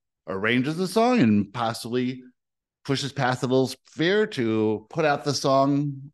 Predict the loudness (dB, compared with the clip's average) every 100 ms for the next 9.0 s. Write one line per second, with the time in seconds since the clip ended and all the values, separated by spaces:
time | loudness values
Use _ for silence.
0 | -4 -4 -2 -6 -4 -4 -2 0 2 0
1 | -2 -6 _ _ _ -2 0 0 0 2
2 | 2 4 4 4 2 -2 -4 -4 _ _
3 | _ _ _ _ _ _ _ _ _ 0
4 | 2 4 2 -6 -8 -6 2 2 2 -2
5 | 0 0 0 -4 -16 -20 _ _ _ _
6 | _ _ _ _ _ _ _ _ _ _
7 | _ _ _ _ _ _ _ _ -2 2
8 | 4 4 2 2 4 4 2 0 -6